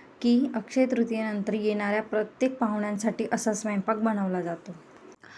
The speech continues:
पुरणपोळीसाठी मी दीड वाटी चणा डाळ घेतली आहे. मागच्या व्हिडिओत सांगितल्याप्रमाणे मी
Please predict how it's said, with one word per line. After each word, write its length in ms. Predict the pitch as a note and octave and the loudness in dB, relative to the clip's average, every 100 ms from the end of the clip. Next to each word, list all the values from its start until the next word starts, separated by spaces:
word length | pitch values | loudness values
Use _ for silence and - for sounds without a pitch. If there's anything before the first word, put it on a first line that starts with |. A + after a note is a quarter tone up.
| - - - | -18 -18 -4
पुरणपोळीसाठी 840 | - C4 C4 B3 A3+ A#3 B3 F3+ G#3 | 4 6 6 6 6 6 2 2 0
मी 240 | G3 A#3+ D4 - - - - - _ _ _ - | 0 -2 -6 -18 -20 -20 -20 -20 _ _ _ 2
दीड 220 | B3+ B3+ | 8 10
वाटी 260 | B3 A#3 B3 | 10 8 2
चणा 300 | B3+ A3 G#3 | 2 4 6
डाळ 200 | G3+ G3+ | 6 6
घेतली 440 | A#3 - F#3+ F#3 | 0 -4 -4 -4
आहे. 100 | F#3 - - - | -4 -8 -20 -4
मागच्या 320 | G#3+ A#3 - C4 | 0 2 6 6
व्हिडिओत 380 | C4+ A#3+ A#3 | 8 6 4
सांगितल्याप्रमाणे 880 | - A3+ G#3+ A3 A3 G#3+ G#3 G3 G3+ | 2 0 0 2 2 4 2 2 2
मी 120 | G#3+ | -2